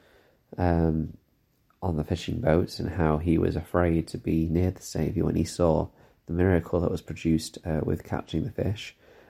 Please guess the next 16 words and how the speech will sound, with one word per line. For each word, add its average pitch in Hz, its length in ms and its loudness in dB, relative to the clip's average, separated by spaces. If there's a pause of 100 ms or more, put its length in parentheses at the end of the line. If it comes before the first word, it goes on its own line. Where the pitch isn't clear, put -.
(100)
And 87 120 0
then 117 180 8
the 101 60 0
difference 85 420 0
between 82 340 -2
that 98 340 2 (100)
and 82 380 0 (720)
the 80 460 2 (140)
Peter 87 380 -2
that 82 140 0
we 80 80 0
see 85 340 2
in 78 140 0
John 82 260 2
twenty-one, 87 680 0
where 87 280 2